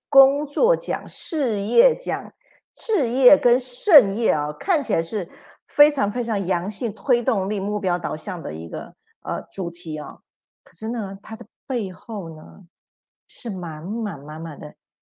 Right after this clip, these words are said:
阴性的力量在后面，用爱的、无次元的爱的使命感在背后去推动的。好，所以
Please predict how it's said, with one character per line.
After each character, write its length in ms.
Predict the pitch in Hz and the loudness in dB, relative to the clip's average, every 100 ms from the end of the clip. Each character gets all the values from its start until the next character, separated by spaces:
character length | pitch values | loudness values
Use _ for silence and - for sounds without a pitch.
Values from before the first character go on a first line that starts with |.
| _ _ _ _ _ | _ _ _ _ _
阴 260 | - 254 294 | -2 0 0
性 360 | 285 - 285 196 | -4 -4 -2 -2
的 100 | 156 | -2
力 140 | 170 | -2
量 200 | 170 165 | -4 -4
在 140 | 170 | -6
后 340 | - - 214 196 | -8 -4 -2 0
面， 380 | 175 175 160 - | -2 -4 -6 -6
用 220 | 180 165 - | -6 -6 -4
爱 260 | 233 202 | -2 -2
的、 220 | 160 - - | -2 -8 -8
无 140 | 156 | -8
次 300 | 165 - 247 | -8 -8 -4
元 200 | 208 160 | -2 -4
的 80 | 160 | -6
爱 300 | - 208 165 | -2 0 0
的 220 | 147 - | -4 -10
使 420 | 165 - - - 156 | -10 -8 -8 -8 -4
命 280 | 185 214 165 | 0 0 -2
感 280 | 156 - - _ _ _ | -6 -10 -16 _ _ _
在 180 | 208 185 | -6 -4
背 280 | - 190 165 | 0 0 0
后 200 | 185 165 | -4 -6
去 220 | - 165 | -6 -10
推 340 | - - 156 | -8 -6 -6
动 300 | 160 160 143 | -4 -6 -6
的。 160 | - - _ _ _ _ - | -14 -20 _ _ _ _ -2
好， 120 | 165 | -2
所 160 | 160 190 | 0 0
以 260 | 165 - | 0 -4